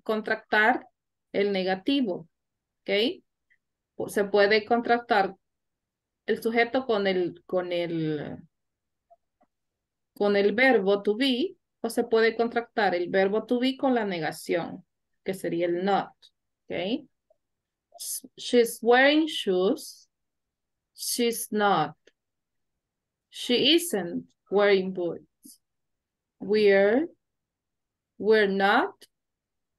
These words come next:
or we aren't. They're, they're not, or they aren't.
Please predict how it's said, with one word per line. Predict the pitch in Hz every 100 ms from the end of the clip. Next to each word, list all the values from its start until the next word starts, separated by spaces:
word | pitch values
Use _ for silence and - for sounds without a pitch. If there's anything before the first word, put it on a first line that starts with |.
| _ _
or | 285 330 302 320 403 - _
we | 196 214 226
aren't. | 196 196 170 151 139 - _ _ _ _ _ _ _ _ _ - - _
They're, | 185 175 202 202 196 202 220 262 302 _ _ _ _ _ _ _ _ _ _
they're | 196 214 190
not, | 196 202 214 277 349 - _ _ _ _ _ -
or | 240 240 254 330 370 _ _ _ _ _ 175
they | 202 208 214 220
aren't. | 185 185 165 139